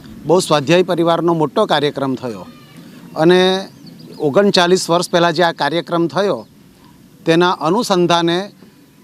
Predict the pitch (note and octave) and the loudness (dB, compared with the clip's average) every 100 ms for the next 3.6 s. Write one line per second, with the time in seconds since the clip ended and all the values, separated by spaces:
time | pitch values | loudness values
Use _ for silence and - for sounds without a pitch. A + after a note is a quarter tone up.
0 | - D3 E3 F3 F#3 F#3 F#3 F#3 F3+ F#3 | -4 0 0 0 0 0 0 -2 -4 -4
1 | D3+ F3 D#3 E3 D#3+ G3 A3 F#3+ F3 F3+ | -4 -4 -2 -2 0 0 0 -2 -2 -2
2 | F3+ A3+ E3 A2+ _ _ _ _ _ _ | -4 -4 -6 -8 _ _ _ _ _ _
3 | E3 F3 F3+ F3+ F#3+ G3+ | 0 0 0 0 0 -2